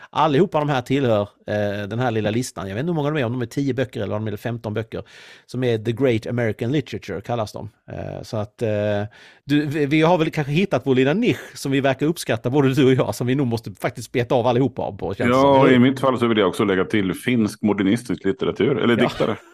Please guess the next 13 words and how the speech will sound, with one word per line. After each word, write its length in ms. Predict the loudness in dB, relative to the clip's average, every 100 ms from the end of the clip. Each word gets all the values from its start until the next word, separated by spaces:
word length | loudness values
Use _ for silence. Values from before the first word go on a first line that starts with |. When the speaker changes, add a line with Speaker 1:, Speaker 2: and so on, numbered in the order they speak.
| _
Speaker 2:
Det, 80 | -6 -6 -6 -6
det, 140 | -4 -2
det 120 | -2
är 140 | 0
en 60 | 4
något 200 | 4 6
udda 320 | 4 4 2
blandning. 360 | 2 2 0 -6 -10 -8 -10 -10 -18 -20 -16 -12 -8 -6 -6 -8 _ -4
Speaker 1:
Ja, 440 | 2 4 4 0
kärvheten 840 | -2 2 2 2 -2 -2 -6 -8 -10
som 180 | -6 -2
den 120 | -2
gemensamma 680 | -2 -4 -6 -8 -6 -8